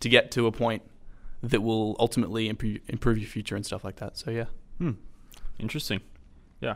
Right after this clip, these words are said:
Speaker 2: cool. So is that what made you ultimately choose
Speaker 1: I think
Speaker 2: engineering in the
Speaker 1: the
Speaker 2: end?
Speaker 1: choice, like, the, the idea of problem solving and, um,
Speaker 2: Hmm.
Speaker 1: yeah, just improving the world. I think that that's definitely a big part of it.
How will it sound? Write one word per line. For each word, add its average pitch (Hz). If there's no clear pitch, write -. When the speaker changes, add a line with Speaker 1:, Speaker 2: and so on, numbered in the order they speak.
Speaker 2:
cool. 117
So 139
is 123
that 131
what 123
made 120
you 113
ultimately 110
choose 101
Speaker 1:
I 139
think 160
Speaker 2:
engineering 98
in 95
the 131
Speaker 1:
the 135
Speaker 2:
end? 95
Speaker 1:
choice, 139
like, 120
the, 123
the 139
idea 135
of -
problem 117
solving 113
and, 107
um, 107
Speaker 2:
Hmm. 98
Speaker 1:
yeah, 117
just 143
improving 120
the 113
world. 113
I 127
think 120
that 113
that's 110
definitely 110
a 107
big 107
part 107
of 110
it. 113